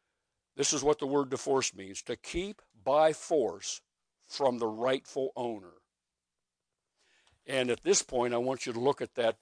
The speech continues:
diagram that you have on the back of your page there. And, uh,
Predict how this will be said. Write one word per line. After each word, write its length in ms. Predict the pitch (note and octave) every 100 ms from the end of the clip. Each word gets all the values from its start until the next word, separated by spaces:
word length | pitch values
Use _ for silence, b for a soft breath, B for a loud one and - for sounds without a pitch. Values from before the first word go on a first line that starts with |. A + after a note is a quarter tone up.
| _
diagram 680 | B2+ D#3 D3+ G#2+ G2+ G2+
that 160 | A2 -
you 60 | A#2
have 240 | A#2 A2+
on 120 | A2
the 80 | G#2
back 320 | A2 A#2 A#2
of 100 | G#2+
your 140 | G2+ F#2+
page 420 | C3+ D3+ D3 G2
there. 300 | G2 F#2+ F#2+ b b b b b _
And, 340 | - B2 A#2 A2+
uh, 260 | A2+ A2+